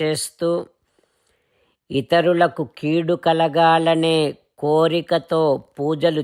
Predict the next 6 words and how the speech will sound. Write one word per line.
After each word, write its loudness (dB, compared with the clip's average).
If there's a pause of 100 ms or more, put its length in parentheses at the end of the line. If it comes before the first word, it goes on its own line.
(140)
చేస్తే -2 (1120)
అది 2 (400)
మనకే 4 (240)
ముందర 2
కీడును -2
కలిగిస్తుంది -4